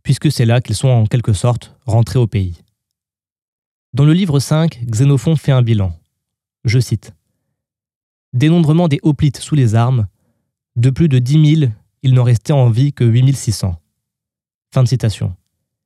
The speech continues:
Il y a donc eu près de mille cinq cents morts. C'est beaucoup, mais relativement à ce qu'ils ont dû affronter, on peut dire que les mercenaires grecs ont réalisé un exploit. Un point intéressant de cette histoire,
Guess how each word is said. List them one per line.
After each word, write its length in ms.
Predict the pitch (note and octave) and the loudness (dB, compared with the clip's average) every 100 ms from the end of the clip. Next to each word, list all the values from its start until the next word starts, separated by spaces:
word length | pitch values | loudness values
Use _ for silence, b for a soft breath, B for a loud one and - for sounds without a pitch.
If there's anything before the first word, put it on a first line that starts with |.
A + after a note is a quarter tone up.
| _ _ _ - | _ _ _ -4
Il 120 | C#3 | 0
y 80 | D#3 | 2
a 40 | |
donc 260 | D3 C#3+ - | 2 0 2
eu 200 | D3 D#3+ | 0 2
près 220 | - D3+ | 0 -2
de 80 | B2+ | 0
mille 180 | B2 C3+ | 0 0
cinq 140 | B2+ | -2
cents 140 | - | 0
morts. 340 | G#2+ G2 G2+ _ _ _ _ _ _ _ _ _ | -2 -2 -6 _ _ _ _ _ _ _ _ _
C'est 160 | - D3 | -4 0
beaucoup, 380 | C#3 B2 A2+ G#2 _ _ _ _ _ | 0 -2 -4 -6 _ _ _ _ _
mais 200 | B2+ B2+ | 0 2
relativement 600 | B2+ D#3+ E3 D#3+ C3+ D3+ C3+ | 2 0 0 0 2 2 2
à 80 | |
ce 100 | A#2 | -2
qu'ils 160 | B2 A2 | -2 0
ont 40 | |
dû 140 | B2 C#3+ | 2 2
affronter, 540 | C3+ - A2+ A#2+ C3+ - _ _ _ _ | 0 -2 0 0 -2 -4 _ _ _ _
on 80 | C#3+ | -4
peut 120 | C3+ | 0
dire 200 | C3 C#3+ | 0 0
que 80 | - | 0
les 100 | A2 | 0
mercenaires 420 | A2+ B2 C3+ A2 | 2 0 0 0
grecs 340 | G#2+ A2 A#2+ - - | -2 -2 -4 -10 -8
ont 80 | B2 | -4
réalisé 400 | A2+ A2 A2 G#2+ | 0 0 0 2
un 100 | A#2 | 0
exploit. 440 | G2+ - A2 G#2 - _ _ _ _ _ _ _ _ _ _ _ _ _ _ _ _ _ | -2 -4 -8 -8 -10 _ _ _ _ _ _ _ _ _ _ _ _ _ _ _ _ _
Un 120 | E3 | -2
point 220 | E3+ E3+ D#3+ | 0 0 0
intéressant 460 | E3 G#3 G3 G3+ | -2 0 -2 -2
de 60 | G#3+ | -2
cette 160 | C3 | -2
histoire, 480 | C#3+ - C#3+ E3 E3 | -2 -4 -4 -2 -6